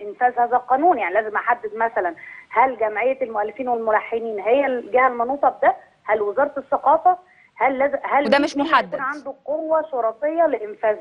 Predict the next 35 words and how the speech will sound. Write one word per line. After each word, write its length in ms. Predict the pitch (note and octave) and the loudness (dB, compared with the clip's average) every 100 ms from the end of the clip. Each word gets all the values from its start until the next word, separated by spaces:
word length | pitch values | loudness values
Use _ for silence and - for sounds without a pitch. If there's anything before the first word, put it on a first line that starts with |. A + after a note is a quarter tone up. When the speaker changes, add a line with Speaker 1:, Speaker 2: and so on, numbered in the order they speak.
| - | -4
Speaker 1:
ده؟ 120 | E3 - - - - | -6 -8 -20 -20 -10
مين 340 | B3 D#4+ E4+ | 2 4 6
اللي 180 | D#4 C4 A#3 | 4 2 0
هينظم 600 | A#3 B3 D4 - D4+ D4 | 0 0 -2 0 0 0
العلاقة 720 | A#3 G3 G3+ A#3 D4+ - D4+ | 0 0 2 2 2 2 2
بين 240 | A#3 C4 | 2 0
القنوات 800 | C4 A#3+ A#3 G#3 G3 A3+ C#4+ D#4 | -2 -4 -2 0 4 6 6 2
وال-، 400 | B3 G#3 G3 G3 G3+ | -2 -4 -6 -12 -8
والجهات 920 | F#3 F#3+ F3+ F#3 F3+ F3 F#3+ G#3+ C4 | -4 -4 -4 -6 -6 -4 2 2 2
المستغلة 600 | A#3 G#3 - G#3 B3 C#4 | -4 -10 -4 0 0 2
Speaker 2:
مم. 60 | B3+ A#3 | 0 0
Speaker 1:
المزيكا 420 | G3+ E4+ F#4 F#4 - _ G3+ | -2 -2 2 2 0 _ -2
والفنانين؟ 760 | C4+ C4 G#3+ G3+ G3 G3 E3+ - - - - | -2 0 0 0 -6 -6 -8 -12 -20 -20 -2
ولازم 300 | A3+ C#4 C#4 | 2 2 2
أدي 300 | B3 B3+ C4+ C4+ | -2 -4 -6 2
باور 300 | D4+ E4 C4+ | 6 6 4
للجهة 480 | B3 A#3+ A3 A#3+ A3+ | -2 -6 -4 -2 -2
دي 180 | A3+ A#3 | -4 -6
قانوني. 580 | - G3+ G#3 D#3+ D3 D3 _ _ - | -4 -2 -2 -4 -8 -14 _ _ -6
Speaker 2:
مهم. 280 | G#3+ G#3+ F#3+ | -2 -2 0
Speaker 1:
آه، 300 | F3+ G3+ G#3+ | 4 8 8
ولازم 380 | G#3 B3 C#4 C#4 | 6 2 0 0
أعمل 280 | C4+ D4+ C4+ B3 | 0 0 -2 -8
نظام 440 | A3 C4 D4+ D4+ B3 | 0 0 0 -2 -4
اللي 220 | G#3 G#3+ | -2 2
هو 220 | B3+ A#3+ | 6 6
زي 120 | A#3+ B3 | 4 0
ما 100 | A3+ | 0
بقول 160 | A3+ | 0
لحضرتك 500 | B3 A3 A#3 C4+ C4 | -2 -2 0 0 -2
اللي 140 | G#3 G#3+ | -2 2
هو 300 | B3+ A#3+ G3+ | 4 4 2
متابعة، 420 | G3+ C4+ C4+ G3+ - | -2 0 0 0 -2
النظام 320 | F#3+ F#3 A#3+ A#3+ | -4 0 0 -2
التراكنج 480 | - A#3+ C#4 A#3 | -2 0 0 -4